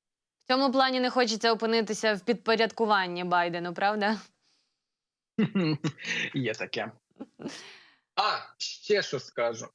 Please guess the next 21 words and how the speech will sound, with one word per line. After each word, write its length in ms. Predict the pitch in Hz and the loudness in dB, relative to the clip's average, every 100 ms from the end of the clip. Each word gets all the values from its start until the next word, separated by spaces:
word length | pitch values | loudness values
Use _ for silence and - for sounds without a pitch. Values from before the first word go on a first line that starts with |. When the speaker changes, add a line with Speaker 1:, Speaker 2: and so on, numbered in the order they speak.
| _ _ _ _ _ | _ _ _ _ _
Speaker 2:
Достатньо 680 | 139 160 - 214 196 170 147 | 0 0 2 0 0 0 -2
прискіпливий 960 | 147 143 - - 226 - 190 143 135 | 0 -2 -2 -2 0 2 2 2 0
до 480 | 131 156 165 147 - _ | -2 2 2 2 -4 _
того, 680 | 190 214 214 139 123 104 - _ _ _ _ _ _ _ _ _ _ _ _ _ _ _ 143 | 2 2 2 0 0 -2 -8 _ _ _ _ _ _ _ _ _ _ _ _ _ _ _ 0
не 140 | 147 | 0
то, 180 | 185 277 | 2 0
щоб 340 | - 233 180 | 2 2 2
як 300 | 202 208 - | 4 2 2
він 220 | 185 180 165 | 0 2 2
виглядає, 640 | 175 170 170 143 131 127 | 2 2 2 4 2 2
до 380 | 131 127 151 185 | 0 0 2 2
обслуговування 1400 | 190 170 151 - 170 170 160 208 160 147 135 139 131 123 | 2 0 0 0 2 2 4 2 2 0 2 0 2 0
його. 520 | 123 127 127 135 120 - _ _ _ _ _ _ _ _ _ _ _ | 2 2 2 0 0 -4 _ _ _ _ _ _ _ _ _ _ _
Тобто, 380 | 180 151 139 135 147 | 0 2 0 0 0
е, 140 | 143 | 0
костюм 680 | - 165 - - 233 247 233 | 0 -2 -2 0 2 2 2
недостатньо 880 | 170 156 151 - 175 202 196 202 165 | 2 2 0 0 2 2 0 -2 0
гарно 560 | 143 156 170 175 175 - | 2 2 2 2 0 0
виглажений, 800 | 135 131 120 117 113 117 110 104 | 0 0 0 -2 -4 -4 -6 -4
Speaker 1:
Мгм. 300 | 101 98 98 | -4 -4 -2
Speaker 2:
да? 260 | 156 185 | -2 -2